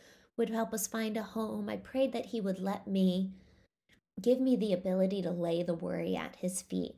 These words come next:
'Cause it's one thing to say the words, like, "God, I have faith that you're gonna find us a home, and I know it's gonna be on your timing."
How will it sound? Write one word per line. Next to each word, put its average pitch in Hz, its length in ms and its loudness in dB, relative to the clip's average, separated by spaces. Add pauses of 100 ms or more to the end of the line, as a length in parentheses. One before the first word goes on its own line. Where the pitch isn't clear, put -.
'Cause 214 160 -4
it's 240 180 -4
one 320 180 0
thing 302 200 2
to 202 60 0
say 175 240 2
the 175 100 2
words, 147 380 -6
like, 180 160 -4
"God, 202 340 -2
I 185 100 0
have 185 160 -4
faith 190 360 0
that 175 200 -6
you're 170 100 -2
gonna 175 200 -6
find 185 300 -6
us 175 180 -6
a 180 60 -6
home, 175 360 -4
and 165 120 -6
I 151 80 -8
know 185 220 0
it's 226 160 -2
gonna 196 180 -4
be 185 140 -2
on 165 180 -6
your 160 140 -8
timing." 185 540 -6